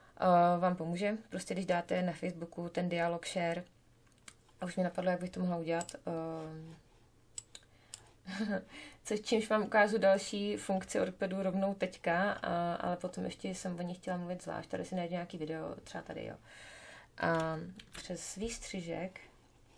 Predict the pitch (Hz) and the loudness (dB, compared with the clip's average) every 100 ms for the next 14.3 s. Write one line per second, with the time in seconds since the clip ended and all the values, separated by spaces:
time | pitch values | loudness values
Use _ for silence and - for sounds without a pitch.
0 | - - - - - - - - 175 170 | -20 -20 -20 -20 -18 -18 -20 -12 -4 -2
1 | 170 170 170 165 180 175 175 170 180 - | -2 -2 -4 -4 -4 -2 -4 -6 -10 -16
2 | - - - - - - - 180 - 190 | -20 -20 -20 -20 -20 -20 -8 -8 -2 -2
3 | 185 180 185 - 175 156 - - - - | 0 2 0 0 -2 -2 -4 -12 -12 -6
4 | - 190 190 196 208 220 262 - - - | -4 0 2 4 2 -2 -8 -16 -20 -18
5 | - - - - - - 170 170 175 202 | -16 -16 -20 -20 -20 -10 -6 -4 -4 -4
6 | - - - 190 - 196 170 185 - - | -8 -10 -6 -6 0 2 2 0 -8 -14
7 | - - - - - - 180 180 175 170 | -20 -20 -16 -14 -12 -10 -6 -4 -4 -4
8 | 175 165 180 170 - 180 175 - - - | -6 -8 -8 -8 -8 -10 -14 -18 -20 -20
9 | - - 180 175 175 175 - 180 185 185 | -12 -2 2 2 2 -2 -4 -6 -6 -4
10 | 185 185 185 190 185 175 175 185 - - | -2 -2 -2 -2 -6 -10 -10 -14 -16 -10
11 | - 185 185 185 - - 190 180 180 196 | -4 -2 -2 -4 -8 -6 -2 -2 -4 -6
12 | - 190 - - - - - - 185 180 | -2 0 0 -6 -10 -16 -16 -10 -6 -4
13 | 180 185 - 185 180 180 185 175 175 - | -4 -8 -10 -6 -6 -6 -6 -8 -8 -10
14 | 165 185 | -8 -8